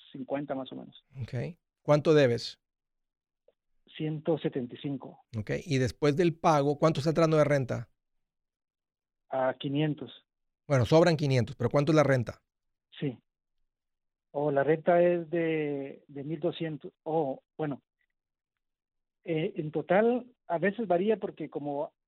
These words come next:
Speaker 1: damos una planta en mil doscientos y las, y los otros los damos a estudiantes, a
Speaker 2: Ok.
Speaker 1: por cada
Speaker 2: Sí, veo,
Speaker 1: cuarto.
Speaker 2: cuando están rentados. Ok. ¿Y cuando está todo rentado, cuánto genera?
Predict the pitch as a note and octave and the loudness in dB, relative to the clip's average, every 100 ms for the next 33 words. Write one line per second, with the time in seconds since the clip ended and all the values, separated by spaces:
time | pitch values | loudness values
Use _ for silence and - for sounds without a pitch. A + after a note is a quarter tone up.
0 | - D#3+ F3+ G3 G#3+ G3+ F3+ F3+ G3 G3+ | -12 -8 -6 -6 -6 -6 -4 -2 -2 -4
1 | G3+ G3 F#3+ F#3+ - D3+ C#3+ C3+ D#3+ F3 | -4 -2 -4 -6 -8 -10 -10 -8 -8 -6
2 | F3 E3+ G3 G#3 A#3+ - _ - D#3 D3 | -6 -6 -6 -6 -10 -12 _ -14 -8 -8
3 | - - - - D3 C3 E3 F#3 F#3+ F3+ | -8 -14 -14 -10 -8 -4 -2 -2 0 0
4 | E3 - D#3 F3+ - - C3+ C3 C3 C#3+ | -2 -2 -2 -2 -4 -2 -2 -2 -4 -6
5 | D3 E3 F3+ D3+ E3+ C#3+ C3+ - _ _ | -6 -4 -4 -4 -6 -6 -8 -12 _ _
6 | C#3 C3 A#2 F#2 - - D3+ D3+ C#3+ B2 | -2 0 0 -4 -12 -8 -4 0 4 4
7 | A2 C3 A#2+ C3+ B2+ B2+ A2 A#2 A2 A2+ | 4 2 2 2 2 0 0 -2 -2 0
8 | D3 B2+ C#3+ D#3 E3 D#3 C#3 D#3+ E3 D3 | 2 4 4 6 6 6 4 4 4 0
9 | C3 B2 A#2+ G#2 | -2 -4 -4 -6